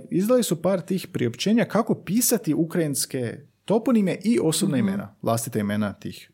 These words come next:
Speaker 1: ljudi koji su umješani, jel da? I preporučili su da se ukrajinski toponimi navode prema ukrajinskom, a ne prema ruskom
Speaker 2: Mhm.
Speaker 1: jeziku,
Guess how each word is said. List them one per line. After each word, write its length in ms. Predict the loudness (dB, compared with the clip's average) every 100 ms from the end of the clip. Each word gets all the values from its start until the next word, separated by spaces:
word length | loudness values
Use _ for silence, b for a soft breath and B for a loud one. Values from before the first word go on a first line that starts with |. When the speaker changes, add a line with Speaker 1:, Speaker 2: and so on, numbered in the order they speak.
| -10
Speaker 1:
ljudi 260 | -6 -6 -8
koji 200 | -10 -12
su 180 | -8 -4
umješani, 400 | -4 -2 -4 -4
jel 140 | -2
da? 200 | -2 -2 B B B B
I 100 | 0
preporučili 600 | 2 2 2 2 2 2
su 140 | 2
da 100 | 0
se 160 | 0 0
ukrajinski 480 | 0 0 0 -2 -2
toponimi 520 | 0 0 2 2 2
navode 380 | 2 2 2 0
prema 300 | 0 0 0
ukrajinskom, 680 | 0 0 2 2 2 0 0
a 100 | 0
ne 160 | 2 2
prema 260 | 2 2
ruskom 300 | 2 0 0
Speaker 2:
Mhm. 80 | 2
Speaker 1:
jeziku, 400 | 2 2 2 0